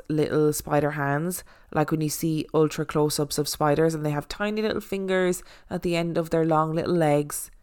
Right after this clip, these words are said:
Anyway, I'm not entirely sure why I'm being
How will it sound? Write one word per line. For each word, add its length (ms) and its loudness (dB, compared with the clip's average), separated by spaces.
Anyway, 220 4
I'm 100 0
not 120 2
entirely 340 0
sure 200 0
why 160 4
I'm 120 -2
being 280 0